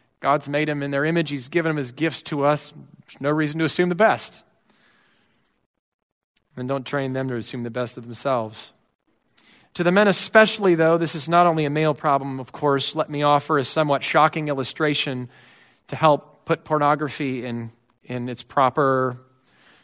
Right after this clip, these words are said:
sort of emotional context, if I could. Imagine with me a, a way a different sin might work its way out. Imagine with me that there were some films available online for men and women, image bearers, films of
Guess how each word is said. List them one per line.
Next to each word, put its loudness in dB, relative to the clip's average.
sort -6
of -4
emotional 0
context, -2
if -10
I -4
could. -4
Imagine 2
with -2
me 0
a, 2
a -4
way 0
a 2
different -2
sin -4
might -8
work -6
its -8
way 0
out. 2
Imagine 2
with -4
me -4
that -6
there 0
were -2
some -4
films 4
available 4
online 2
for -6
men -2
and -4
women, 0
image -2
bearers, 2
films 2
of 0